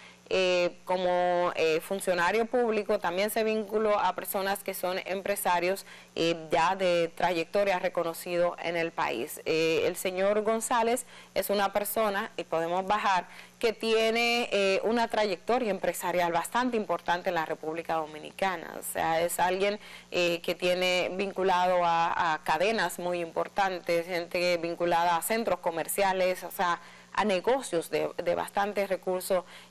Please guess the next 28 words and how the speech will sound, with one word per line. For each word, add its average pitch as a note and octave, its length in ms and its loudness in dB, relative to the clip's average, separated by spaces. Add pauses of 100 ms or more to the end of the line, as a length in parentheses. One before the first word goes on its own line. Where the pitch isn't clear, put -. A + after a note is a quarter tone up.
en, F#3+ 800 0
en G3+ 180 0
el F3+ 140 0
país. D#3+ 320 0
También G#3+ 340 2
lo C4+ 100 4
vincula C4 600 2
a F#3 220 2
una G3 160 0
persona, G#3+ 680 0
eh, F3+ 220 2
Mustafa, F#3+ 720 0
que E3+ 240 0
es F3+ 100 -6
también, F#3 400 0
eh, F3+ 300 0
el E3+ 160 -4
otro F#3+ 400 0 (340)
en, F3+ 360 0
en F#3+ 160 0
el F#3 140 2
área F#3+ 300 2
de, F3 580 2 (240)
de, D#3+ 1000 2 (960)
del F#3 160 2
aspecto G3 480 0
de G3 100 2
la D#3 840 2